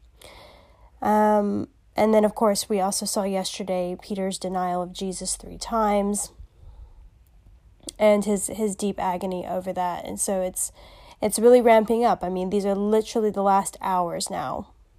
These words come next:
Um, it was first the last years of Jesus's life, then the last weeks of Jesus's life, then the last week, and now we're literally to the last hours of his life. Um, yeah, so a bit somber,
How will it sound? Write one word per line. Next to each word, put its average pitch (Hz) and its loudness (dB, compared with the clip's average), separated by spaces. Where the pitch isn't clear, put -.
Um, 170 -4
it 202 -2
was 196 2
first 202 -4
the 202 -2
last 185 -2
years 269 2
of 220 -2
Jesus's 214 -2
life, 196 2
then 190 -4
the 175 -4
last - -4
weeks 262 -2
of 247 0
Jesus's 202 -2
life, 185 0
then 180 -2
the 170 -4
last - -6
week, 247 -2
and 214 0
now 208 4
we're 202 0
literally 190 -4
to 196 -10
the 190 -2
last 175 -4
hours - 0
of 214 -10
his - -8
life. - -8
Um, 196 -4
yeah, 247 0
so 220 0
a - -20
bit 339 0
somber, 254 4